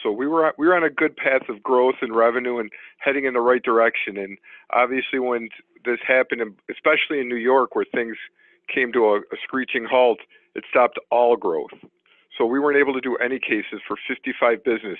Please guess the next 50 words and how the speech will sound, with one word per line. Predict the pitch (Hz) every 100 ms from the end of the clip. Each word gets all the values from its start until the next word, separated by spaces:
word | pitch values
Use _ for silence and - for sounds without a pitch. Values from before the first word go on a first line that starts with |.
| -
days. | 80 80 - - _ _ _ _ - - _ -
Um, | 113 110 107 107 101 _
and | - 135
then | 135
as | 131 127
we | 139
we're |
getting | 131 131
ready | 131 127
to | 123
ramp | 123 120 117
up, | 147 147
we | 143 151
had | 113
staff | - 131 127
members | 131 120 117 110
that | 117 -
weren't | 135 131
comfortable | - 143 - 127 117
coming | - 123 117
back | 117 117 117 - _ _ _ _ _ _ _ -
to, | - 147 139 123
uh, | 110 104 120
a |
medical | 113 123 123 117 98
setting, | 127 107 92
a | 87 -
surgical | 127 - 110 -
setting. | 113 98 87
They | 101
weren't | 131 123 -
sure | 139 120 113 _ _ _ _ _ _ _ _ _ _ _ _ -
how | - 123
comfortable | 123 - 123 -
they're | 127
gonna | 127
be, | 120
regardless | 117 117 120 127 127 131 -
of | 113
our | 113 117
precautions | - - - 113 120 139 120
or | 107
we | 110 117
told | - 113
them | 117 117
that | 107
what | 123 123
we | 131
were | 113
doing, | 107 113 120 139